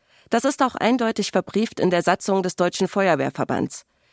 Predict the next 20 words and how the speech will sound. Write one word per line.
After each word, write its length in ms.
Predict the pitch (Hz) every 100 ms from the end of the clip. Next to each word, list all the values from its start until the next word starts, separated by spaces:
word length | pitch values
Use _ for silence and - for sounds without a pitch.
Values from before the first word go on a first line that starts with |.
| _ _
Wer 160 | 190 202
in 100 | 240
den 200 | 220 214
Dienst 360 | 247 294 -
eintritt, 560 | 185 208 - 147 - -
bekennt 360 | 185 247 254
sich 200 | - 226
zur 220 | - 196 196
freiheitlich-demokratischen 1300 | 202 240 247 240 208 - 196 185 - 156 202 - 180
Grundordnung 800 | - 180 - 143 139 - 135 139
und 160 | 180 190
tritt 300 | - 233 -
rassistischen, 680 | 196 - 285 285 - 240
verfassungs- 680 | 240 185 - 220 - 220 -
und 140 | 156
fremdenfeindlichen 1040 | - 175 226 202 - 180 185 175 180 180 180
sowie 320 | 196 196 254
diskriminierenden 920 | 254 - - 233 220 208 214 208 196
Bestrebungen 640 | 185 - 175 170 170 170 -
entgegen. 560 | 196 - 156 135 120